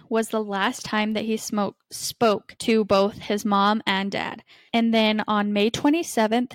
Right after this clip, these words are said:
Dylan was seen eating at an establishment called Saddle Sore Bar, which was in the town of Montello. So Montello is that town about thirty minutes away. Um, so this might seem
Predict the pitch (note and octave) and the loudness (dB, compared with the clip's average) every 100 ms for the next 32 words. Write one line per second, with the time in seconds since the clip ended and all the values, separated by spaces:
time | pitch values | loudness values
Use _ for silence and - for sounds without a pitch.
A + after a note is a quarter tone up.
0 | - G#3 G3+ G#3+ B3+ C#4 - C#4 C4+ G#3+ | -6 -2 0 0 0 0 0 0 0 0
1 | G3+ G#3+ A#3 - A3 G3+ G#3 - G3+ G#3 | 0 0 0 0 0 0 -2 -2 -2 2
2 | A#3+ C4 D4 C#4+ - A3+ G#3+ - - G3+ | 2 2 4 4 4 -2 -2 -4 -2 2
3 | G#3+ C4 C4 - A3 A#3 A#3 G#3 F#3+ F#3+ | 2 2 0 2 4 4 4 2 4 2
4 | A#3+ - G#3+ G#3 - - A3 G#3 - G#3+ | -2 -2 2 2 0 2 2 2 0 -2
5 | A3 - G#3 G#3 G3+ G3+ G3 G#3+ G3+ G3 | -2 -2 -2 0 2 0 0 -2 0 -2
6 | - - F3+ - - _ - - _ _ | -4 -4 -4 -4 -8 _ -20 -20 _ _
7 | _ _ - A3+ A3+ A3+ - G#3+ A#3 C4 | _ _ 2 4 6 4 4 4 6 6
8 | A#3+ A3 - - G3+ G3+ A3 G#3+ G3 - | 4 0 -2 -2 0 0 0 0 0 0
9 | G3+ G#3 G#3 G3+ G3 - G3+ G3 F#3+ C4 | 0 0 0 0 -2 0 2 4 2 0
10 | - - - - A#3 A3+ G#3+ G#3+ - A#3+ | -2 -14 -20 -4 2 4 2 -2 0 2
11 | A3 A3 A3 A#3 A#3 - D#4 | 4 2 0 2 2 2 2